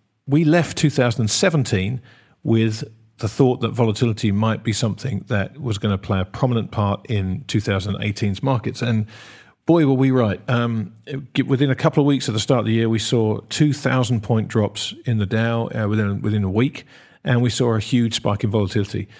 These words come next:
And so joining us today, we have a couple of experts on the subject who are gonna give us their views and hopefully, uh, get a sense of what those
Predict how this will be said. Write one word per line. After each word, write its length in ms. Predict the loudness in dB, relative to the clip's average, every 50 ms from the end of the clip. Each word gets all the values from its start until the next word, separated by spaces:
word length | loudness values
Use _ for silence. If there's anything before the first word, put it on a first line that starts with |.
| -20 -20 -20 -20 -20 _ _ _ -4
And 100 | -2 2
so 80 | 2 4
joining 300 | 4 4 4 4 4 2
us 80 | 2
today, 180 | 2 4 4 4
we 100 | 4 4
have 80 | 2
a 60 | 2 0
couple 220 | 0 0 2 2
of 60 | 2
experts 540 | 2 2 0 -2 -2 0 2 0 0 -2 -4 -4
on 160 | -2 0 0
the 80 | 2 0
subject 520 | 0 0 0 0 0 -2 -2 -2 -4 -10
who 340 | -12 -4 0 2 2 2 2
are 40 | 0
gonna 140 | 0 0 0
give 140 | 0 0 -2
us 80 | 0
their 180 | 2 2 2 2
views 320 | 2 2 0 0 0 0
and 80 | -2 0
hopefully, 500 | 0 0 -2 -2 -2 -2 -2 -2 -2 -4 -8 -18 -20 -20 _ _
uh, 180 | -6 -4 -4 -2
get 200 | -2 -2 -2 -2
a 60 | -2
sense 420 | -2 -2 -2 -2 -2 -2 -4 -6 -6 -4
of 520 | -2 0 0 0 0 0 -2 -4 -10 -18 -20 _ -8
what 280 | -2 0 0 0 0
those 380 | 0 0 0 0 0 -2 -4 -8